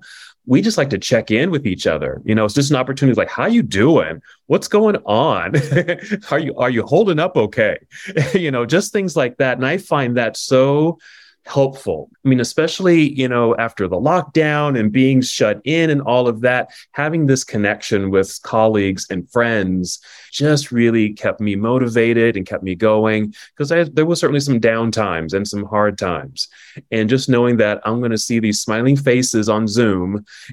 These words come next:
and, and we can talk and just check in just meant the world to me. You know, we were able to, or I've been able to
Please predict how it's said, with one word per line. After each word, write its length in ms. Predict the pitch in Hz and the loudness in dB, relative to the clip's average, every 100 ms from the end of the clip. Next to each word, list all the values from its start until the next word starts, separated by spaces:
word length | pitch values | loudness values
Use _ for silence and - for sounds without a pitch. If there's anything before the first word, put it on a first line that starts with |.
| - | -6
and, 540 | 110 104 101 98 101 | -2 0 0 -2 -2
and 160 | 110 107 | -2 0
we 120 | 101 | 0
can 160 | 104 98 | 0 -2
talk 380 | - 110 110 - | -2 -2 -2 -2
and 140 | 101 | -2
just 260 | 101 92 - | -2 -2 -4
check 320 | 117 110 - | -2 -2 0
in 380 | 107 101 92 92 _ _ _ _ - | 0 0 -2 -6 _ _ _ _ -2
just 300 | 135 143 135 | 0 0 0
meant 240 | 110 104 - | 0 0 -2
the 100 | 101 | 0
world 460 | 98 104 107 101 | 2 4 4 2
to 100 | - | -4
me. 320 | 92 82 78 - _ _ _ - | -4 -6 -8 -14 _ _ _ -6
You 160 | 135 | -2
know, 160 | 117 107 | 0 2
we 200 | 104 120 | 2 2
were 260 | 120 123 117 | 2 2 0
able 280 | 120 120 | 0 0
to, 360 | - - 117 107 | -2 0 2 4
or 140 | 104 | 4
I've 240 | 92 107 131 | 2 0 -2
been 120 | 131 | -4
able 300 | 110 107 104 | -4 -2 -4
to 500 | - 110 104 101 98 | -2 2 4 2 0